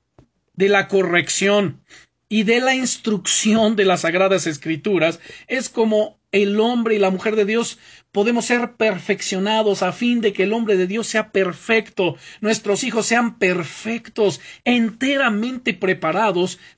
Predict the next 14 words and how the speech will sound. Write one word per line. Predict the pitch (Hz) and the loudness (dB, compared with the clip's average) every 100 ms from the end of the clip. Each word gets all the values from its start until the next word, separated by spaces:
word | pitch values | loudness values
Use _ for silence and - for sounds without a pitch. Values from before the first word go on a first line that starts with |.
| - | -8
para | 190 190 | -6 -6
toda | - 262 | -6 -4
buena | 247 262 247 | -4 -2 -2
obra. | 254 294 240 196 135 _ _ _ - - | -2 0 0 0 -2 _ _ _ -20 -18
Solo | - 254 247 262 | -8 -2 0 0
en | 247 | 0
las | 196 190 | 0 0
Escrituras | 180 180 175 185 202 196 185 - | -6 -4 -2 2 2 2 0 -2
y | 170 | -2
a | 175 | -2
través | - 165 170 226 240 | 0 -2 0 0 -2
de | 233 | -2
las | 208 | -2
Escrituras, | 196 - 180 180 175 175 - | -4 -6 -6 -2 0 0 -2